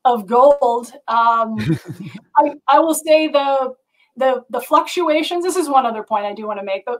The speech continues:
Speaker 1: the fluctuations will continue.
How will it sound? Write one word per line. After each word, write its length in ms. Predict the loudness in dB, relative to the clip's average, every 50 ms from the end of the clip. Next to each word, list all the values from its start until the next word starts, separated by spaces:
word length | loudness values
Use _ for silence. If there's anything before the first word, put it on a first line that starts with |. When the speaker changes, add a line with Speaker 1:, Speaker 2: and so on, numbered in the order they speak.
| -10 _
Speaker 1:
the 80 | -14
fluctuations 1120 | -14 -4 0 2 2 2 0 -2 -4 -2 -2 0 -2 -2 -2 -4 -6 -6 -6 -6 -8 -10 -12 _ _ _ _ _ _
will 320 | -8 -4 2 2 2 2 2
continue. 640 | -2 -6 -6 -4 -4 -4 -2 0 0 0 0 -2